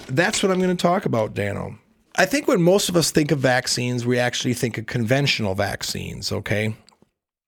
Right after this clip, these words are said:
Um, because D N A and R N A vaccines are experimental vaccines. They,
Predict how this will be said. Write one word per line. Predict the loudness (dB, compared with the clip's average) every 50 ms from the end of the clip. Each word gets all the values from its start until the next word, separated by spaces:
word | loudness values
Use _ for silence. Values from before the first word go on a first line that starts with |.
| _ _ -12 -4 -2
Um, | 0 0 2 0 0 -2 -4 -6 -10 -14 -20 -20 -16 _
because | -4 -4 0 0 0 0 2 0 -2 -4
D | -6 -4 -2 0 2 2
N | 2 2 2
A | 2 2 0 0 0
and | -2 -2
R | -2 -2 -2 -2 -2 -2
N | -2 -2
A | -2 -2
vaccines | -2 -2 -2 -2 -4 -4 -4 -4 -2 -2
are | 0 0 0 -2
experimental | -4 -6 -6 -4 -2 0 2 2 2 0 0 -2 -2 -2 0
vaccines. | 0 0 0 -2 -2 -2 -2 -2 -2 -2 -4 -4 -6 -6 -4
They, | -2 -2 -2 -4 -6